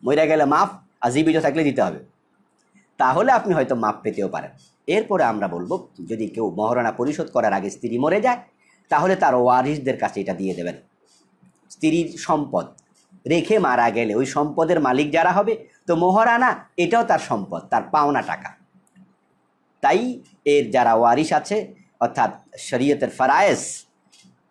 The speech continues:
বন্টন রীতিতে যারা যারা পাবে, ঠিক তাদেরকে ওই মহারানার টাকাটা দিয়ে দিতে হবে। আশা করা যায় হাসরের মাঠে ধরলে আপনি বলতে পারবেন যে, "আমি তো তোমার ওয়ারিসদেরকে দিছিলাম।" আরেকটা পন্থা আছে, মহারানার সবটা টাকা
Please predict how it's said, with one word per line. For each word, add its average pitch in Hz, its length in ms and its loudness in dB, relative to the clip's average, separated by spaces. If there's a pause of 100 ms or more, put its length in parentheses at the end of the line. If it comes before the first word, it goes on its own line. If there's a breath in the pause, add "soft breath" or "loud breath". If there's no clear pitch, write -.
(160)
বন্টন 131 420 2
রীতিতে 143 580 -2 (100)
যারা 127 240 2
যারা 123 240 2
পাবে, 127 600 0 (100)
ঠিক 120 200 -6
তাদেরকে 107 640 -2 (120)
ওই 120 100 2
মহারানার 104 520 0
টাকাটা 95 460 -2 (200)
দিয়ে 98 280 0
দিতে 92 280 -2
হবে। 175 440 2 (180 loud breath)
আশা 165 300 -2
করা 151 260 2
যায় 117 180 4 (220)
হাসরের 143 420 0
মাঠে 131 260 0
ধরলে 156 400 2
আপনি 127 220 0
বলতে 127 300 0
পারবেন 113 320 0
যে, 104 60 -2
"আমি 107 180 -2
তো 113 100 -6
তোমার 107 280 -2
ওয়ারিসদেরকে 104 540 -2
দিছিলাম।" 107 600 -4 (1120 loud breath)
আরেকটা 160 400 2
পন্থা 180 360 0
আছে, 127 200 0
মহারানার 131 440 2
সবটা - 440 -4
টাকা - 440 -6